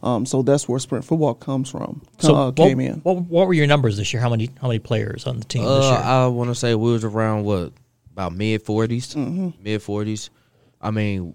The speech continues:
Speaker 3: of course, going into year two, we would like to add to that number, you know, and build on top of, uh,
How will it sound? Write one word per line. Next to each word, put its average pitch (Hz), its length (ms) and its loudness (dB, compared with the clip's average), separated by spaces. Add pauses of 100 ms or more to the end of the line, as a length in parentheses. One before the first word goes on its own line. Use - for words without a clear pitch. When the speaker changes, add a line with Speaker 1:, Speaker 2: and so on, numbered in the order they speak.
(140)
Speaker 3:
of 87 260 -6
course, 117 300 0
going 101 240 -2
into 92 160 -6
year 87 240 -2
two, 92 240 -4
we 90 180 -4
would 87 100 -4
like 87 220 -6
to 80 100 -8
add 82 580 -4 (180)
to 95 160 -6
that 85 180 -2
number, 82 460 -8
you 85 120 -8
know, 82 200 -8
and 78 120 -10
build 90 240 -2
on 82 140 -8
top 87 260 -6
of, 76 280 -8 (480)
uh, 78 160 -6